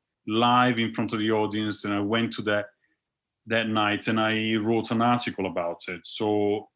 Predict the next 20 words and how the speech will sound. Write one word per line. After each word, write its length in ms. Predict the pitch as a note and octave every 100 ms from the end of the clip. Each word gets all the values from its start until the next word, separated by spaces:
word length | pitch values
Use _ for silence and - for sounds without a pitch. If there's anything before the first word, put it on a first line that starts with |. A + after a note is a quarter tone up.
| -
I 120 | A#2+
want 300 | A#2 B2 C3
to 100 | -
do 100 | A#2+
more 520 | A#2+ A#2+ B2 B2+ B2
of 120 | A2+ G#2
those 300 | A2+ G#2+ -
things. 560 | G2 F2+ F2 F2 - _ _ - - -
And 200 | A#2+ B2
the 60 |
next 560 | B2 C3 D3+ D#3+ D#3 -
one 140 | A2+
I 60 | A2
want 260 | G2+ G#2 F#2+
to 120 | A2
do 360 | G2 G2 G2 G#2
is 360 | G2+ F#2 - _
Superman 720 | - - - D3+ C#3+ C#3+ C3 B2+
in 180 | A#2+
Concert, 640 | A#2 A#2 G2+ F2 - D#2+